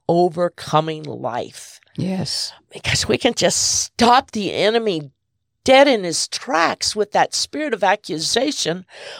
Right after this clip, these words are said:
Speaker 1: because God loves us the same way he loved Jesus,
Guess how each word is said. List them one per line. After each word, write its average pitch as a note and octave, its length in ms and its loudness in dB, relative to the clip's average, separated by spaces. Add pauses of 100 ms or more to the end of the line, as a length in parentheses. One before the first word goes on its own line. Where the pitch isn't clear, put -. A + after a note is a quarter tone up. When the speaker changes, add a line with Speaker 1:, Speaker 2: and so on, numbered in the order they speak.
(140)
Speaker 1:
because G3+ 520 4 (400)
God C4+ 440 0
loves G3+ 640 -2
us - 220 0
the G3+ 120 -4
same B3 380 -2
way B3 140 -12
he B3+ 160 -6
loved A#3 280 2
Jesus, A#3+ 500 -4